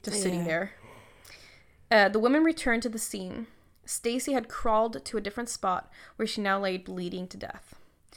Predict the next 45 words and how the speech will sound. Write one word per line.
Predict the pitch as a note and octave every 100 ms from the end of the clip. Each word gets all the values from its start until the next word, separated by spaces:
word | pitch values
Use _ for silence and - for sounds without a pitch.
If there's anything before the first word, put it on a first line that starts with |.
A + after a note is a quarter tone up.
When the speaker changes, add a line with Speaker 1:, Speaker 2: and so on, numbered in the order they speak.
| - - -
Speaker 1:
They | - A3+
took | A#3 C#4+
a | D4
hold | - D4
of | E4
her |
body | E4+ A3+ G#3 G#3 A3+
and | G#3+
dragged | F#3+ F#3 G3
her | A#3+
to |
the | A3+
car | - - F#3 F3+ -
and | G3+
then | F#3
shoved | - - F#3+ F#3
her | G3
into | F#3+ G3
the |
trunk. | - - F#3+ - - - - - - _ _
Right | A3+
before | B3 C#4
they | C#4+
closed | C#4 - A3+
the | A3
trunk, | - G3 G3
Stacy | - G3 G#3 G#3+
begged | - F#3+ F#3+ F#3+
to |
sit | F#3+ -
in | F3+
the |
front | F3+ - F#3
with | G3
them. | - - A3 - - - -
At | G#3+ A3
this, | A3 G#3+
Stephanie | - G3 F#3+
replied, | F#3 F#3 F3+ E3 -
"You'd | G3 G3+ F3+
get | F3+ -
blood | F3+ F3 E3+ -
everywhere." | F3 - - - - - - _ _ _ _ G4 -
Speaker 2:
Oh, | - - - -
no. | A3+ A3 G#3+ G#3+ G#3+ A3